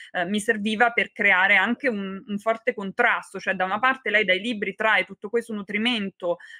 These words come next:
per i suoi movimenti interiori e anche per i suoi movimenti linguistici, e dall'altra però il mondo questa sua capacità non la riconosce praticamente mai, cioè non la premia mai.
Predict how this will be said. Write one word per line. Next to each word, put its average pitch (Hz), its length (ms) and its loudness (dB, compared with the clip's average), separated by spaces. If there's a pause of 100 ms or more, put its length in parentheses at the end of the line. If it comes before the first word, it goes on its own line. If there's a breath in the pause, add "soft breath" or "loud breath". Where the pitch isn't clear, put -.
(120)
per 202 140 0
i 196 60 -2
suoi 208 160 -2
movimenti 196 880 -2
interiori 208 560 4
e 185 40 2
anche 196 280 0
per 175 120 -10
i 170 120 -6
suoi 180 180 -2
movimenti 190 440 -6
linguistici, 247 760 0
e 226 120 0
dall'altra 247 480 2
però 233 160 2
il 254 100 4
mondo 240 400 4
questa 196 260 -10
sua 202 120 -14
capacità 208 460 -2
non 262 140 0
la 185 80 4
riconosce 202 520 -4
praticamente 202 560 -4
mai, 175 340 2
cioè 202 160 0
non 208 140 0
la 202 120 4
premia 240 340 4
mai. 165 420 2